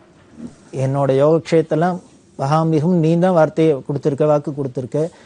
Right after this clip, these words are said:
என்னை பத்தி கவலைப்படுறதுக்கு நீ ஒருத்தன் இருக்கிறதே, எனக்கு அனுகிரகம் பண்ணும், இது வேணும், அது வேணும், என்னை பத்தி கவலைப்படுறதுக்கு நீ இருக்கிறதே, நான் எதுக்கு கவலைப்படணும்?"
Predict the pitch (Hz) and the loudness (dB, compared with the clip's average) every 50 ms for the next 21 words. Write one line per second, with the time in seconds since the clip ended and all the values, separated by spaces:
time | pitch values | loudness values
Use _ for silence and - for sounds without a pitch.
0 | - - _ - 139 135 147 156 143 156 151 190 180 180 160 156 160 160 156 151 | -20 -16 _ -6 -4 -2 -2 0 0 2 2 2 2 4 4 4 4 4 2 2
1 | 156 151 156 151 139 160 147 185 190 196 208 202 - _ _ _ _ 143 147 170 | 2 2 0 0 -2 -2 2 4 4 4 2 0 -6 _ _ _ _ 0 2 2
2 | 180 175 170 151 147 165 160 165 165 156 - 170 160 151 - 190 190 165 147 151 | 4 4 2 2 0 0 0 0 0 0 2 0 0 2 2 2 2 2 0 0
3 | 151 165 156 156 165 160 175 175 170 160 160 165 175 175 165 156 160 156 160 160 | 0 0 0 2 2 0 0 0 0 0 0 0 2 2 2 2 2 2 2 2
4 | 160 175 170 160 156 160 160 170 185 175 151 147 156 160 160 160 185 170 175 165 | 0 0 0 0 0 0 0 0 0 0 0 -2 -2 -2 -2 -2 -2 0 0 2
5 | 160 160 165 147 160 156 160 165 175 175 156 160 165 170 156 156 - 180 165 147 | 2 2 2 2 0 0 0 0 -2 0 0 0 2 0 0 0 0 -2 -2 0
6 | 185 185 160 147 151 165 180 185 185 180 180 185 175 165 165 156 156 151 151 143 | 0 0 2 2 2 2 4 4 4 2 2 0 0 0 0 2 0 0 0 -2
7 | 139 139 135 120 95 | -2 -2 -4 -6 -10